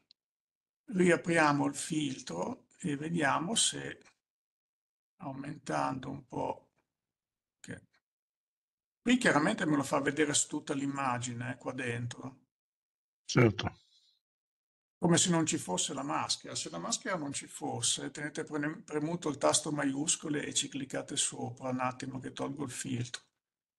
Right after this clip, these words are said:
Speaker 1: Voilà. L'intervento del filtro
Speaker 2: Certo.
Speaker 1: si applica su tutto, eh, vedete, adesso
Speaker 2: Sì,
Speaker 1: ho
Speaker 2: sì,
Speaker 1: tolto
Speaker 2: sì.
Speaker 1: la maschera, è come se la maschera non ci fosse, cioè come se fosse tutta bianca, quello che abbiamo
Speaker 2: Certo.
Speaker 1: visto prima.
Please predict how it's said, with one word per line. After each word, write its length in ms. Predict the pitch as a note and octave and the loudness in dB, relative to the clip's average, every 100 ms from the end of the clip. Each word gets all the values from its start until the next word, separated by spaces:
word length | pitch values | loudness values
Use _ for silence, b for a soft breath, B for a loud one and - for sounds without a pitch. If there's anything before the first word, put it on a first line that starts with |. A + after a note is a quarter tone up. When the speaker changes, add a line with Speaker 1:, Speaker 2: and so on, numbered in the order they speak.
| _ _ - | _ _ 4
Speaker 1:
Voilà. 480 | D3 D3+ C3 - - _ _ _ _ _ | 8 10 8 6 -2 _ _ _ _ _
L'intervento 580 | F#3+ E3 F3 E3 F#3+ F#3 | 0 2 2 4 4 4
del 200 | F#3 F3 | 2 0
filtro 320 | A3 B3 D#3+ | 2 8 10
Speaker 2:
Certo. 80 | B2+ | 8
Speaker 1:
si 180 | - D#3+ | 6 4
applica 400 | D#3 - D3+ C#3 | 2 2 -2 0
su 160 | - C3+ | 0 0
tutto, 520 | F#3 F3 B2+ C3+ C3 | 2 2 2 -4 -2
eh, 80 | C3 | -2
vedete, 380 | D3 E3 C#3+ B2+ | -2 0 0 0
adesso 260 | D3+ - D3 | 2 2 0
Speaker 2:
Sì, 20 | |
Speaker 1:
ho 40 | |
Speaker 2:
sì, 20 | |
Speaker 1:
tolto 280 | B2 C#3+ D3 | -2 -2 0
Speaker 2:
sì. 20 | |
Speaker 1:
la 80 | D#3+ | 2
maschera, 400 | F3 D3+ - C#3+ | 6 6 4 0
è 40 | B2 | -2
come 180 | C#3+ C3 | -2 0
se 140 | D3+ | -2
la 80 | C#3+ | -2
maschera 360 | C#3+ D#3 D#3+ | 0 0 -2
non 140 | D3 C3+ | -6 -4
ci 120 | - | -6
fosse, 440 | - D3 D#3 - C3 | -6 -6 -4 -4 -8
cioè 160 | A#2+ | -12
come 220 | - C3+ | -10 -4
se 140 | B2+ C3+ | -4 -2
fosse 300 | D3+ C#3 C3+ | -2 0 -2
tutta 320 | - _ C3 | -6 _ -4
bianca, 520 | C#3 D3+ C3 A#2+ A#2 | 2 4 4 2 -6
quello 220 | C#3 C#3 C3 | -8 -8 -6
che 80 | C3+ | -6
abbiamo 220 | C3+ A2+ | -4 -4
Speaker 2:
Certo. 20 | |
Speaker 1:
visto 300 | C3 - B2 | -2 -2 -2
prima. 460 | D3 D#3+ C3 B2+ | 0 2 2 0